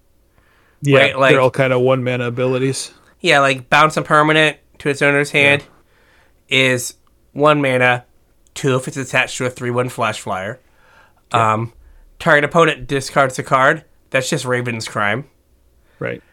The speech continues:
Speaker 2: And then look at the top three cards of your library, put one of them back and the rest of them into your graveyard. That's kind of Anticipate.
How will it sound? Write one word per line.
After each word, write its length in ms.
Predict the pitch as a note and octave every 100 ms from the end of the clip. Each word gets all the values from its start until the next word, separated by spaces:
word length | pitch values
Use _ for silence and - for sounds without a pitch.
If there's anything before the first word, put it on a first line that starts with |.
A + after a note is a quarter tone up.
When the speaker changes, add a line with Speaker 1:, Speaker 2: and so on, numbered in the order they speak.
| _ -
Speaker 2:
And 120 | C#3
then 80 | C#3+
look 120 | C#3+
at 40 |
the 80 | C#3
top 300 | C3 C#3+ C3+
three 180 | C#3 C3+
cards 260 | C3 C#3 C3
of 60 |
your 100 | C3+
library, 360 | B2+ B2+ C3+ C3+
put 160 | C3+
one 160 | B2 A#2+
of 60 | B2
them 180 | B2
back 280 | C3 C3 B2+ _ _ _
and 100 | C3+
the 60 | B2+
rest 180 | B2+ C3+
of 60 |
them 160 | B2+ A#2 _
into 180 | C#3 B2
your 140 | B2
graveyard. 480 | A2+ B2+ C3+ C#3+ D3 _ _ _ -
That's 260 | B2+ -
kind 360 | - - C3 E3
of 100 | F#3
Anticipate. 800 | G3 F#3+ G3+ G#3 A3+ B3 A#3+